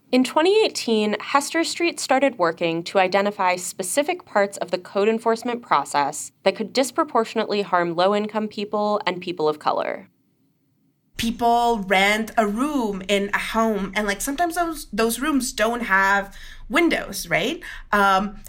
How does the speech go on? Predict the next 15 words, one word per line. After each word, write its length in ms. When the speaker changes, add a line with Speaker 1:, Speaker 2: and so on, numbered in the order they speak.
Speaker 2:
and, 360
and 180
that 200
is, 180
like, 160
a 60
fire 380
<laughs> 0
hazard. 580
So 280
when 300
a 80
code 220
enforcement 500
officer 580